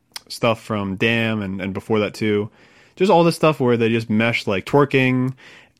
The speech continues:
with, like, you know what I mean, like, uh, uh, more artistic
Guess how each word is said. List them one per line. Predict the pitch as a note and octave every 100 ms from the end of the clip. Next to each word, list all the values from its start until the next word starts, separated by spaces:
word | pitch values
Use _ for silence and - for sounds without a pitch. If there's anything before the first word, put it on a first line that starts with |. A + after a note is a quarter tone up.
| -
with, | B2 A#2 B2+ -
like, | A#2 A2+ G#2 -
you | B2+
know | G#2+
what | G2+
I |
mean, | G2+ G2+
like, | G2 F#2+ G2 - _
uh, | G#2 G#2 G2 F#2+ F#2+ F#2+ - F2+ F2+ F2
uh, | E2
more | A2 B2+ B2
artistic | A#2 A2+ A#2+ - A2 -